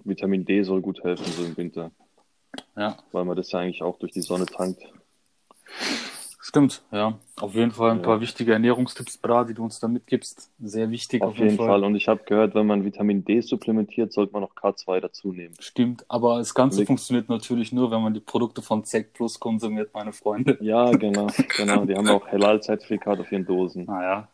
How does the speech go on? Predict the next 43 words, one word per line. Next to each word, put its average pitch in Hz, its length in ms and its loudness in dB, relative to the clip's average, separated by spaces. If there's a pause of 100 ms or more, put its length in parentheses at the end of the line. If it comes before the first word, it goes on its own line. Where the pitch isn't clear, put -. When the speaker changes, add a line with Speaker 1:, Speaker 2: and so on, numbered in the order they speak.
(120)
Speaker 2:
ZEC - 280 -4
Plus, 107 280 -2
sonst 110 300 -2
nichts 107 180 -2
anderes. 107 580 -6 (420)
Ja, 113 120 6
Bra, 151 180 6
ich 143 140 -2
bin 147 100 0
aber 135 140 0
auf 127 120 -6
jeden 156 140 4
Fall 131 300 -6
echt, 135 340 -4
echt 127 260 -8
mega 120 320 -2
zu, - 180 -14
mega, 110 720 -4
ähm, 104 180 -20 (220)
erleichtert 113 480 -2
gewesen, 107 440 -4
als - 320 -16
vor - 240 -4
einigen 107 360 -2
Wochen 110 180 -4
die 104 80 -2
Meldung 110 360 -2
kam, 107 320 -2 (520)
dass - 540 -2
ein 95 160 -8
Impfstoff 143 460 2
entwickelt 110 420 -6
wurde. 123 380 2
Also 98 160 -6
es 92 100 -12
wurde 107 140 0
ja 104 60 -4
nicht 107 140 -6
nur 104 160 -4
ein 110 140 -2
Impfstoff 113 320 -10
entwickelt, 107 400 -12
sondern 101 460 -10